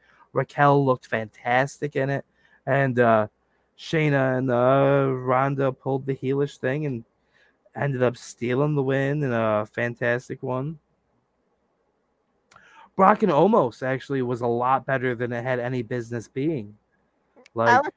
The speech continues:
Speaker 2: surprised a little bit with it, but I realized, okay, I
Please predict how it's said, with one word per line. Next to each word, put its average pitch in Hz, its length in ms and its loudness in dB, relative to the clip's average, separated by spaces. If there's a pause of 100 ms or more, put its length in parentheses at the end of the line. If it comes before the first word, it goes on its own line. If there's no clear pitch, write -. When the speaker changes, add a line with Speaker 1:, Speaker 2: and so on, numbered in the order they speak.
Speaker 2:
surprised 277 600 4
a 262 80 2
little 233 360 2
bit 285 340 6
with 302 180 -4
it, 349 240 -4
but 294 120 2
I 269 60 4
realized, 247 520 0
okay, 226 340 2
I 233 80 4